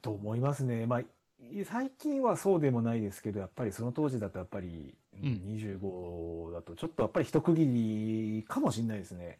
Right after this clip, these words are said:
Speaker 2: ああ。
Speaker 1: ボクシングの世界だとやっぱりいっぱいでもしちゃうとすぐ引退か、引退する方もいらっしゃいますし。
Speaker 2: あ、そうなんだ。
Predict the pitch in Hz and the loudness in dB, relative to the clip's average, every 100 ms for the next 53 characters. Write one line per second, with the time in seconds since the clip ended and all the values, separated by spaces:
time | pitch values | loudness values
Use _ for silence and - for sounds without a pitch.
0 | _ 131 104 98 98 95 98 123 - - | _ -4 -4 -4 -8 -12 -12 -14 -14 2
1 | 165 233 226 170 143 147 135 113 107 - | 6 6 4 4 4 4 4 4 2 0
2 | 110 110 - 226 220 120 - 117 107 101 | 0 2 4 4 4 2 -2 -2 -2 -2
3 | 127 110 107 127 123 - 131 127 123 131 | 0 0 0 -2 -2 -4 -2 0 0 0
4 | 123 110 101 101 120 110 95 98 87 82 | 0 -2 -4 -4 -4 -4 -6 -10 -8 -10
5 | 82 _ _ _ _ _ 147 - - 208 | -12 _ _ _ _ _ -6 -6 2 6
6 | 156 107 90 - | 6 6 0 -8